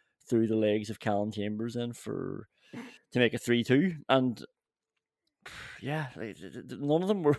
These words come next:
<laughs> were really good. None of them were defended really well. I, I, I was listening to a bit of fantasy football content during the week, and they were, like,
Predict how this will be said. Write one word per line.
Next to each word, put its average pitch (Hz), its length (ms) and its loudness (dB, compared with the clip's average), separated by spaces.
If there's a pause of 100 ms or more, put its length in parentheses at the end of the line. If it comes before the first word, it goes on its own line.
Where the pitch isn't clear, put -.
(100)
<laughs> - 120 -18
were 214 200 4
really 196 380 0
good. 220 360 2 (300)
None 170 220 4
of 151 60 -4
them 139 340 4 (480)
were 139 160 2
defended 135 480 4
really 160 240 4
well. 165 440 6 (640)
I, - 140 0
I, - 180 0
I - 20 4
was 139 140 0
listening 151 300 -2
to 135 120 4
a 127 40 6
bit 123 160 2
of 127 80 0
fantasy 120 340 -2
football 143 380 0
content 151 560 -2 (360)
during 117 300 0
the 110 80 -2
week, 123 280 -2
and 113 200 0
they 117 80 0
were, 113 260 -2 (800)
like, - 200 -14